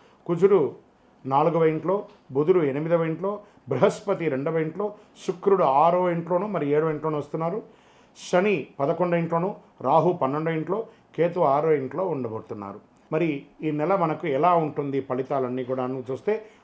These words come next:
గురు భగవానుడి యొక్క ఆశీర్వాదం సంపూర్ణంగా ఉంటుంది. కానీ సూర్యుడు, అంగారకుడు కాస్త ఒత్తిడిని తీసుకొస్తున్నారు.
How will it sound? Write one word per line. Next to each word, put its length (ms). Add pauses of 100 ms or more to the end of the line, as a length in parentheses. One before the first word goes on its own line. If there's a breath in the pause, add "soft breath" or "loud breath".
(140)
గురు 180
భగవానుడి 420
యొక్క 160
ఆశీర్వాదం 680
సంపూర్ణంగా 1000
ఉంటుంది. 640 (500 soft breath)
కానీ 280 (240 soft breath)
సూర్యుడు, 520 (180)
అంగారకుడు 460
కాస్త 440
ఒత్తిడిని 540
తీసుకొస్తున్నారు. 840